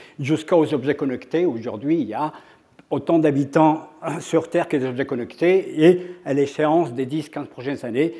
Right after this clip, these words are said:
nous aurons donc peut-être trois fois, quatre fois plus d'objets connectés dans les basses hypothèses par rapport donc aux, aux habitants qu'il y a sur Terre. Mais, in fine,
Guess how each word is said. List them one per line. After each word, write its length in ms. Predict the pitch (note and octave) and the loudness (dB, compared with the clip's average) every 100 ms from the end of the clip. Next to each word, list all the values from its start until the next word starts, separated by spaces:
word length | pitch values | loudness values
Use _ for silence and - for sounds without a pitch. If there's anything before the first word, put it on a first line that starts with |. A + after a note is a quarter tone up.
| - _ | -16 _
nous 200 | C3+ A#2+ | -10 -8
aurons 220 | B2+ C3 | -10 -8
donc 260 | D#3+ C3+ C3 | -8 -8 -10
peut-être 300 | A#2+ C3 C#3+ | -10 -8 -8
trois 220 | D3 - D3 | -10 -4 -4
fois, 260 | - D#3 | -2 -4
quatre 180 | D3+ C#3 | -4 -8
fois 180 | - C3 | -8 -8
plus 180 | D#3 D3+ | -6 -6
d'objets 420 | B2 C3+ A#2 C3+ | -6 -10 -10 -10
connectés 440 | C#3 C3+ - D3 | -8 -8 -8 -10
dans 100 | B2 | -8
les 120 | A2 | -10
basses 180 | G#2+ A#2 | -12 -12
hypothèses 500 | G#2+ G2+ - A#2+ D3 - - _ _ | -14 -18 -12 -12 -12 -20 -20 _ _
par 140 | C3+ | -6
rapport 400 | B2 - D#3 D#3+ | -6 -2 -2 -2
donc 320 | C3+ C#3+ - C#3+ | -4 -10 -6 -6
aux, 140 | C#3+ | -6
aux 140 | C3+ C3+ | -4 -6
habitants 340 | B2 A#2 D#3+ | -6 -6 -6
qu'il 160 | D3+ C#3 | -4 -4
y 100 | D3+ | -4
a 40 | |
sur 220 | D#3 C3 | -6 -14
Terre. 240 | - A#2+ - - _ _ | -8 -8 -8 -18 _ _
Mais, 260 | G3+ A#3+ - - _ _ - | 0 0 -4 -16 _ _ -8
in 120 | F3+ | -6
fine, 400 | - F3+ F#3 A3 | -2 0 0 -2